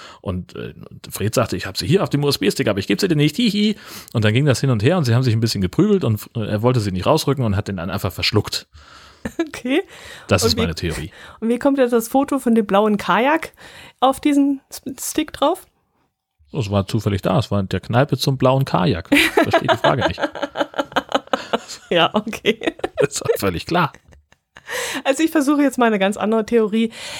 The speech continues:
Speaker 2: Da war ein Forscher, der hat die Seeleoparden fotografieren wollen und hatte seine Kamera dabei und hatte dann irgendwann die Bilder auf den Stick gespeichert. Und, äh, er kam dann in Seenot oder es wurde ein bisschen kabbelig, das Watter-, Wasser.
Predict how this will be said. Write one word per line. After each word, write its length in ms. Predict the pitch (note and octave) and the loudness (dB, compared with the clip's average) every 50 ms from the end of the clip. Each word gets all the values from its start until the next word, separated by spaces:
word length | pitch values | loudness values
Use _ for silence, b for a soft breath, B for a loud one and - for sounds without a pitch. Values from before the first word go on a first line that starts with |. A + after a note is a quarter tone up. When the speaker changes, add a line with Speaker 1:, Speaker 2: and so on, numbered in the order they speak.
| B A3+ | B -4
Speaker 2:
Da 300 | - G#3+ G#3+ A3 A3 G#3+ | 0 0 2 2 2 2
war 400 | G#3 G#3+ A3+ B3 C4+ C4+ - - | 2 4 4 4 2 2 0 0
ein 320 | - - A#3+ A3+ G#3+ G#3+ G3+ | 0 0 2 2 2 0 0
Forscher, 480 | - - B3 C#4 F4 - - F4 D#4+ | -2 -2 -2 -2 0 0 0 -2 0
der 160 | D4+ C4+ B3+ A#3+ | 0 0 0 0
hat 160 | A#3 A#3 - | 0 0 0
die 120 | A3+ G#3+ | 0 0
Seeleoparden 1120 | G3 F#3+ G3+ A3+ B3+ C#4 D4+ D4 D4 C#4 C4+ C4+ - C4+ B3 A#3 A#3 A#3+ A#3+ A#3+ A#3 A3+ A3 | 0 0 0 2 2 2 2 2 2 2 2 2 2 2 4 4 4 2 2 2 2 2 0
fotografieren 760 | - - G3 F3+ F3+ - E3 - - - C4 C#4+ D4+ C#4+ C4+ | -2 -4 -8 -8 -8 -8 -8 -4 0 2 2 2 2 2 2
wollen 320 | C#4 C#4 C#4+ D4+ D#4 D#4 | 2 4 4 4 2 2
und 140 | C4+ A3+ A3 | 0 0 -2
hatte 180 | G#3+ G3+ - F#3+ | -4 -6 -6 -4
seine 240 | - F3+ E3 D#3 | -4 -4 -4 -4
Kamera 340 | - - G3+ A3 A#3 A3+ A#3+ | -4 -4 -2 -2 0 2 2
dabei 460 | A#3+ A#3 A3+ A3+ A3+ A3+ A3+ A#3+ A#3+ | 2 2 2 2 2 2 2 0 0
und 220 | - - F#3 - - | -2 -4 -4 -4 -4
hatte 180 | F3+ - - | -6 -6 -6
dann 160 | - F#3+ E3+ - | -6 -6 -6 -4
irgendwann 520 | - G3 G3 - F#3+ F3+ F#3+ F3+ F3 F3 | -4 -6 -4 -6 -6 -4 -4 -2 -2 -2
die 180 | E3 F3 E3+ E3+ | -4 -4 -6 -2
Bilder 420 | - G#3 G#3 G#3+ G#3+ G#3+ G#3 G3+ G3+ B B B B B B B | 0 2 2 4 4 4 4 2 0 B B B B B B B
auf 300 | - - G3 G3+ G#3 - | 0 2 2 2 0 -2
den 180 | - - F3 E3 | -2 -2 -2 -2
Stick 340 | - - - - D#4 E4+ E4+ | -2 -4 -2 0 0 2 2
gespeichert. 680 | - D#4+ - - - C#4 C4+ C4+ C4+ C4+ C4 B3 - - B B B B B B B | 0 -2 0 0 0 0 2 2 2 2 0 0 -2 -6 B B B B B B B
Und, 360 | - G#3 A3 A3+ A3 G#3+ - - | -2 0 2 2 2 0 -2 -2
äh, 500 | - G#3+ G#3 G#3 G#3 G3+ G3+ G3 G3 F#3 | 0 2 4 4 4 4 4 2 2 0
er 140 | - - G#3+ | 0 -4 -6
kam 280 | - - A3 A#3+ C4 C4 | -2 0 2 2 4 4
dann 160 | B3+ A#3 G#3+ | 2 2 2
in 140 | G3 F#3 F3 | 2 0 0
Seenot 840 | D#3 F3 F3+ A3 B3 D4+ E4+ F4 E4+ E4+ E4 E4+ F4 E4+ E4+ - - | 2 2 2 4 4 6 4 4 4 4 4 4 4 2 0 -2 -6
oder 500 | A#3 A3+ A3+ A#3 A3+ G#3+ G#3 G#3 - - | -4 -2 0 2 2 2 2 2 0 -2
es 260 | G3+ G3 - - - | -4 -4 -4 -4 -2
wurde 140 | A3 G#3 G3 | 0 0 0
ein 80 | F#3+ | -2
bisschen 240 | F3 F3+ - F3+ E3 | -4 -4 -4 -6 -4
kabbelig, 440 | - - C#4 D4+ E4 D4 D4+ C#4+ - | -2 0 0 0 2 0 0 0 0
das 200 | - C4 B3 - | 0 -2 0 2
Watter-, 320 | B3+ B3 B3 B3+ B3 A#3 - | 0 2 2 0 0 0 2
Wasser. 440 | A3+ A#3 B3 B3 - C4 B3+ C4 | 2 2 2 2 2 2 2 0